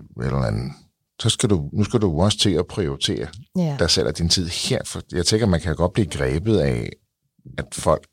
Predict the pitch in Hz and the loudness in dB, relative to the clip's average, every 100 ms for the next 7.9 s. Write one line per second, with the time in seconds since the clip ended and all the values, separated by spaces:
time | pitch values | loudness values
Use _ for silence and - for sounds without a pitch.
0 | - - 82 80 76 _ - - 76 71 | -6 -2 0 0 -6 _ -10 -2 0 0
1 | - 80 98 107 - - 73 58 58 58 | 0 4 4 4 2 0 0 -2 -4 -6
2 | - _ _ _ _ - - 85 90 92 | -12 _ _ _ _ -4 0 0 0 -2
3 | 82 80 65 60 - 78 98 95 92 87 | 0 -2 -4 -4 -6 -2 0 0 -2 0
4 | 71 50 55 57 57 73 - _ - - | 0 -2 -4 -4 -4 -6 -10 _ -8 -2
5 | 85 71 82 - 101 90 80 78 - 98 | -2 -2 -4 -4 -6 -6 -8 -4 -2 -2
6 | 98 95 90 95 85 98 113 123 - - | -2 -2 -2 -4 -4 -6 -6 -8 -12 -16
7 | _ _ _ 170 160 180 170 160 | _ _ _ -8 -8 -8 -8 -6